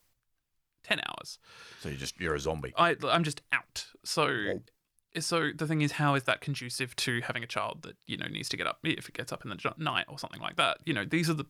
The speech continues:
Speaker 1: serious problems that I was having about having kids. And her response would be, "Oh, fine, well, we just won't then." And it's like,
Speaker 2: Ah.
Speaker 1: "No, I want to have this." So these are the conversations. And the, the, the thing is, I left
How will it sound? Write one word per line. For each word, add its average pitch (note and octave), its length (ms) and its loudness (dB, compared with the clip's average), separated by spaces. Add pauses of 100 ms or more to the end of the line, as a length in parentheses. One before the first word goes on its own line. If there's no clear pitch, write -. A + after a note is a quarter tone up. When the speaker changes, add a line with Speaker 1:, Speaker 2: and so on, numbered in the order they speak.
Speaker 1:
serious - 400 4
problems - 360 -2
that - 100 -6
I D#2+ 60 -6
was - 120 -10
having F2+ 360 -2
about - 260 0
having G#2+ 220 -8
kids. - 340 -2 (640)
And D3+ 140 4
her D3+ 140 8
response D3+ 320 0
would D3+ 80 -14
be, - 680 -6 (400)
"Oh, F3+ 160 8
fine, D3+ 220 6
well, C#3 100 0
we A#2+ 140 -4
just C#3+ 180 -8
won't G#2 200 -2
then." F#2 240 -10 (720)
And G2+ 340 -4
it's D#2 180 -10
like, A#2+ 140 -4 (180)
Speaker 2:
Ah. - 320 4
Speaker 1:
"No, E3 400 6
I D#3+ 120 2
want D#3+ 300 2
to E3+ 100 -2
have D#3 400 2
this." - 360 0 (240)
So C#3+ 280 4 (480)
these G3 160 0
are - 20 -4
the F#3+ 60 0
conversations. D3+ 920 2
And D3 380 2 (840)
the, E3+ 100 4
the, D#3 220 0
the D#3+ 160 0
thing F#3 180 2
is, D#3+ 140 4
I D3+ 100 6
left D#3+ 540 2